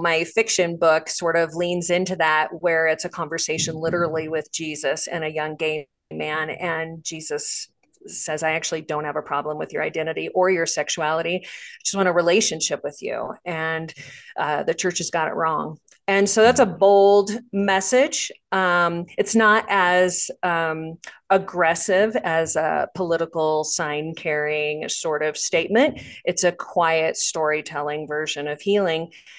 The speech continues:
Um, but in my world, because I, I, I am, am crazy about Jesus, I am loyal to him.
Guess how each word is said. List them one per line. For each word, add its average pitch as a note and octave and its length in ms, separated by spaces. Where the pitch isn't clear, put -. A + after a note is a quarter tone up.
Um, D#3+ 420
but F3 400
in F3+ 180
my F#3 220
world, E3 420
because E3 540
I, D#3+ 540
I, F3 220
I E3+ 80
am, E3 460
am F3 120
crazy D#3+ 360
about D#3 260
Jesus, D3+ 520
I E3 80
am D#3+ 180
loyal E3+ 360
to E3+ 160
him. E3 480